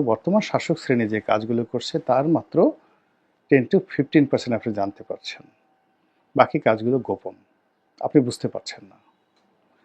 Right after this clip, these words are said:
তার একটা নমুনা খালি যে শোনা যাচ্ছে যে, আহ, করিডোর দেয়া হচ্ছে রোহিঙ্গাদেরকে, আরাকান আর্মিদেরকে, জাতিসংঘ এবং আমেরিকাকে খুশি করার জন্য। Just একটা উদাহরণ দিলাম, এরকম অসংখ্য ঘটনা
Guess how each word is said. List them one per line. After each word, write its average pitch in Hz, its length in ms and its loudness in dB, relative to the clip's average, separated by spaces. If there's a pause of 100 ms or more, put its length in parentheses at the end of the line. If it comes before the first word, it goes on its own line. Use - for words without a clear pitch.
(120)
তার 147 180 8
একটা - 140 2 (100)
নমুনা 147 280 6 (100)
খালি 123 160 0 (140)
যে 127 120 2
শোনা 170 280 4
যাচ্ছে - 280 -2 (200)
যে, 110 160 0
আহ, - 1300 -10 (140)
করিডোর 127 420 6
দেয়া 101 180 0 (100)
হচ্ছে - 280 -4 (560)
রোহিঙ্গাদেরকে, 110 760 0
আরাকান 107 380 0
আর্মিদেরকে, 98 460 -12 (640)
জাতিসংঘ 131 500 2
এবং 139 100 2 (120)
আমেরিকাকে 110 400 -6 (100)
খুশি - 260 -10
করার 98 280 -12
জন্য। - 160 -20 (720)
Just 170 240 6
একটা - 160 -2
উদাহরণ 104 340 -8
দিলাম, - 180 -18 (100)
এরকম 147 260 4 (880)
অসংখ্য 156 360 4 (100)
ঘটনা 101 240 -18